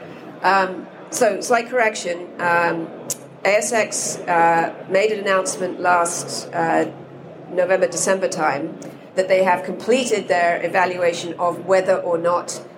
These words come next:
to replace chess, which is the post-trade infrastructure for Australian cash equities, with digital assets, D L T-based system. So that decision has been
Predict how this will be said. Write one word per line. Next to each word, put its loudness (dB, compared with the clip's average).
to -2
replace 0
chess, 0
which -4
is -2
the -6
post-trade 2
infrastructure 0
for -2
Australian 0
cash 0
equities, -2
with 2
digital 0
assets, 0
D 2
L 4
T-based -2
system. -8
So -2
that 2
decision 0
has 2
been -6